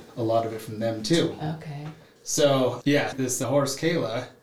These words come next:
Speaker 1: she taught me a lot, and then I learned a lot from him about how to finesse things and how to structure and how to sit base riding, a little more dressage type stuff
Speaker 2: Mm-hmm.
Speaker 1: to allow the horse to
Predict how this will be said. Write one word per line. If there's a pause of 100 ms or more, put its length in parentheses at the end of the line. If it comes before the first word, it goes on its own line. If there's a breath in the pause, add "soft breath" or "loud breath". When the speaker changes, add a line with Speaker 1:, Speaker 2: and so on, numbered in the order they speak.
(140)
Speaker 1:
she
taught
me
a
lot,
and
then
I
learned
a
lot
from
him
about
how
to
finesse
things
and
how
to
structure
and
how
to
sit
base
riding,
a
little
more
dressage
type
stuff
Speaker 2:
Mm-hmm.
Speaker 1:
to
allow
the
horse
to